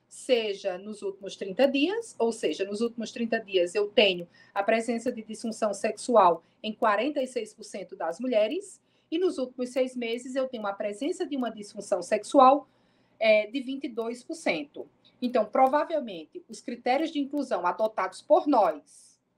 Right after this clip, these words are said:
é, em relação ao relato de se ter,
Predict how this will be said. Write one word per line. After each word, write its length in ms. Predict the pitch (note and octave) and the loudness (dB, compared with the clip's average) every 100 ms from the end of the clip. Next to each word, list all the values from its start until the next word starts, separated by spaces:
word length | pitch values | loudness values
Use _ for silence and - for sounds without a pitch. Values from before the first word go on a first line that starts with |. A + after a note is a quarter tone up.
| _ _ _ _ _ | _ _ _ _ _
é, 720 | G3 G3 G3 F#3+ F#3+ F#3+ F3+ | -4 -2 -2 -4 -4 -6 -8
em 180 | - C4 | -6 -8
relação 840 | A3+ B3 B3 C4 - - F3+ E3 - | -4 -6 -6 -10 -10 -10 -8 -10 -4
ao 140 | G#3 A#3 | -2 -2
relato 880 | A#3 C#4+ B3 A3+ F#3+ D#3 _ - - _ _ | -2 -2 0 -2 -4 -8 _ -20 -20 _ _
de 100 | A3 | -16
se 200 | A3 B3+ - | -10 -12 -6
ter, 360 | - C4 E4+ - | 4 4 4 -4